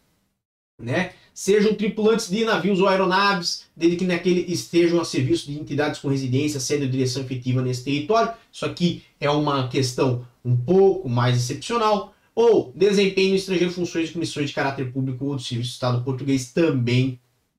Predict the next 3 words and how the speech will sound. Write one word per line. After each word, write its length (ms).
excepcional, 1080
ok? 480
Agora, 560